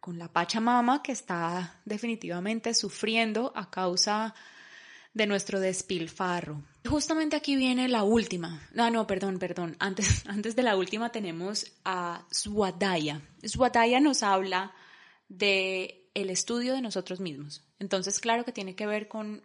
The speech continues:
con lo que les hablaba antes, y es cómo nos podemos nosotros mirar a nosotros mismos, ver qué prácticas estamos realmente ejecutando en nuestras vidas,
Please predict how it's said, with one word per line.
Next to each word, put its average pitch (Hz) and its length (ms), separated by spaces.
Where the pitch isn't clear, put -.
con 196 260
lo 180 120
que 175 100
les 175 160
hablaba 180 440
antes, 175 400
y 185 140
es 175 300
cómo 208 240
nos 269 160
podemos 196 260
nosotros 214 380
mirar 190 440
a 220 80
nosotros 190 360
mismos, 214 420
ver 196 360
qué 220 120
prácticas 214 480
estamos 180 540
realmente 190 960
ejecutando 190 760
en 208 100
nuestras 180 420
vidas, 190 500